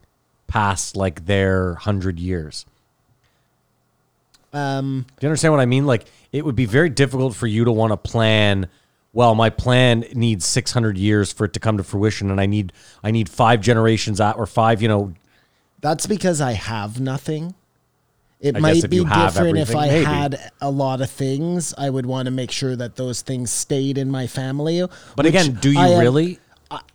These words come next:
Speaker 2: who knows what I want, Matt? But that's what I imagine this is all about. That's where it starts, and it just gets bigger and bigger and bigger until, you know,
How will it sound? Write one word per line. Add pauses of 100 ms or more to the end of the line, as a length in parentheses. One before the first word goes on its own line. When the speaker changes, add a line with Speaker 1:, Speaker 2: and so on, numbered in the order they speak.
(140)
Speaker 2:
who
knows
what
I
want,
Matt? (240)
But
that's
what
I
imagine
this
is
all
about.
That's
where
it
starts,
and
it
just
gets
bigger
and
bigger
and
bigger
until, (500)
you
know,